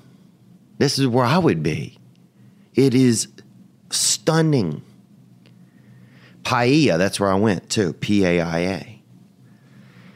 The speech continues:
Um, and I stayed out at this place called Lumiria, and they don't have, I don't even, there were some moments I don't know if they even had, it's very peaceful.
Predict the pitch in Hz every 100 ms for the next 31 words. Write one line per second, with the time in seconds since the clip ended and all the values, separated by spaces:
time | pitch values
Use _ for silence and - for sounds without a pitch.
0 | - - - - - - - 104 92 87
1 | 80 - - - - _ - 104 104 -
2 | 127 120 113 110 - 117 113 117 - 107
3 | 92 92 90 98 117 104 90 - 95 113
4 | 143 107 107 98 - 110 147 117 90 -
5 | - 110 107 - 151 143 113 107 107 107
6 | 92 - 95 92 92 87 87 78 - 78
7 | 101 104 92 98 82 - -